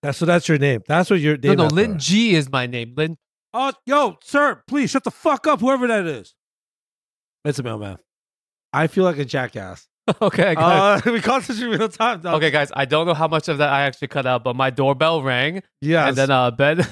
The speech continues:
Speaker 2: <laughs> Ben immediately started saying very loudly. What did you say very
Speaker 1: I said,
Speaker 2: loudly?
Speaker 1: "Shut the fuck up, we're recording."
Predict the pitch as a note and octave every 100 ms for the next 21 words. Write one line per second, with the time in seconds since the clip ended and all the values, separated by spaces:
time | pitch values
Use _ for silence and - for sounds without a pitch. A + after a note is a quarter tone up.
0 | D#3 E3+ E3+ C3 F3 F#3 F#3 - D3 E3
1 | D#3+ D#3+ - D3+ C#3+ C3+ - - D3 C#3+
2 | C3 C#3+ C#3+ B2+ C3+ C3+ C#3 D3 G#3 A3
3 | G#3+ F#3+ F3 E3 C#3 B2+ F#3+ G#2+ G3+ -
4 | A3+ - E3 - - A3+ E3+ G#3+ F#3+ F#3+
5 | - G#3+ B3+ - D#4 B3+ F4